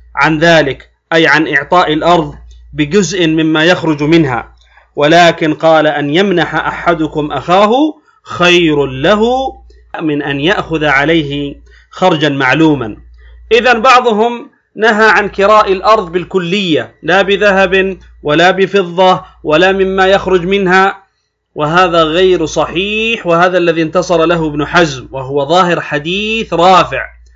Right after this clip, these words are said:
والصواب لا بأس من كراء الأرض بالذهب والفضة، ولا بأس أيضا بكرائها بأن يخرج منها شيء، جزء معلوم يعطى لصاحب الأرض كالثلث والربع.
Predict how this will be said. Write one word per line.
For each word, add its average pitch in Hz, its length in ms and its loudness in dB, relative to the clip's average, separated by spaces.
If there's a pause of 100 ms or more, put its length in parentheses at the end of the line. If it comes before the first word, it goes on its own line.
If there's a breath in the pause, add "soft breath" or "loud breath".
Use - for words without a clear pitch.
(300)
والصواب 165 1080 0
لا 156 440 0
بأس 160 380 -4
من 151 200 -6
كراء 151 400 -4
الأرض 147 360 -4
بالذهب 139 480 -8
والفضة، 190 640 -2 (460 soft breath)
ولا 143 360 0
بأس 156 340 -2
أيضا 151 300 -4
بكرائها 156 920 -2
بأن 151 320 -4
يخرج 147 680 -2 (340 soft breath)
منها 151 380 -2
شيء، 165 460 0 (420 soft breath)
جزء 170 420 0
معلوم 185 720 0
يعطى 160 440 0
لصاحب 143 500 -2
الأرض 147 400 0 (120)
كالثلث 156 540 -4
والربع. 135 480 -2